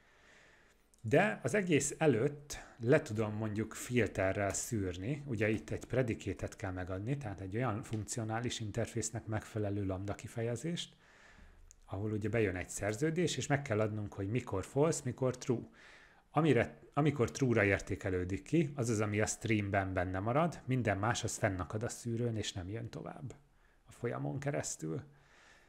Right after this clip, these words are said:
Mondjuk mondhatom azt, hogy azokat a szerződéseket szeretném, amiknek a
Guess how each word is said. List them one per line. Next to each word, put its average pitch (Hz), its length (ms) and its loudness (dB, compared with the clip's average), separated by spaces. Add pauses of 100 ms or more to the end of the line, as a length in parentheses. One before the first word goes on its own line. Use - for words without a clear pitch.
(400)
Mondjuk 135 360 4
mondhatom 120 460 2
azt, 135 280 2
hogy 117 300 2
azokat 127 400 6
a 110 40 -2
szerződéseket 101 880 0
szeretném, 147 680 0
amiknek 110 680 -2
a 101 420 -2